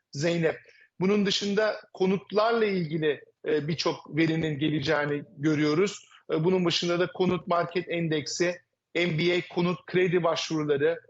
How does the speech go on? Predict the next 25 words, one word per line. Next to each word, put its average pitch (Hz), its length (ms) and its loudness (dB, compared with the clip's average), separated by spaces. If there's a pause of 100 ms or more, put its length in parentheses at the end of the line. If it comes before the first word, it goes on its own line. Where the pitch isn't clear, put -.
(180)
konut 170 380 -2
izinleri, 165 680 0 (360)
hazır 165 280 2
konut 180 400 -2
verisi 165 360 0
gibi, 151 340 0 (300)
e, 151 220 0
verilerde 165 680 2 (120)
piyasanın 170 580 -2 (180)
dikkatle 156 440 -2
takip 156 400 -2
edeceği 151 480 -2 (340)
konular 170 480 0
arasında 151 640 -2
olacak. 160 420 0 (360)
E, 151 300 -2
buna, 196 420 2
bununla 185 320 2
beraber 151 580 2
de, 196 320 -2
e, 151 220 0
Zeynep, 151 420 0 (480)
e, 120 180 -4 (380)
beş 180 400 2
kitabı, 170 580 0